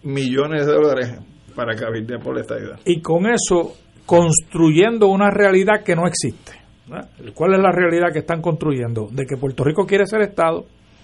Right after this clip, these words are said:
Speaker 2: Esa es la realidad que están construyendo con estos plebiscitos que hemos tenido, donde solamente una opción participa. Pues eso es construyendo, obviamente, una realidad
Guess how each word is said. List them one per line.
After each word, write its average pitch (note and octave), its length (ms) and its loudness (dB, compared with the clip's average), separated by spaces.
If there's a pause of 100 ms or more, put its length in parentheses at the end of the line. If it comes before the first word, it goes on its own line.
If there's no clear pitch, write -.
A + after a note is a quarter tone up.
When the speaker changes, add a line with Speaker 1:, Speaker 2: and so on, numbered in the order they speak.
(220)
Speaker 2:
Esa D3+ 220 0
es F#3+ 60 2
la F#3+ 80 2
realidad F#3+ 400 2
que G3 60 -6
están F#3 220 -2
construyendo F#3+ 760 -2
con E3+ 220 0
estos F#3+ 260 0
plebiscitos G3 600 4
que G3+ 80 0
hemos F3+ 240 -2
tenido, G3 460 0 (400)
donde F3 300 4
solamente G3 600 4
una G3+ 360 6 (400)
opción G3 560 2
participa. F#3 720 0 (420)
Pues E3 200 0
eso G3+ 120 2
es G3 140 0
construyendo, F#3+ 800 4
obviamente, F#3+ 720 2
una F#3 200 2
realidad F#3+ 600 4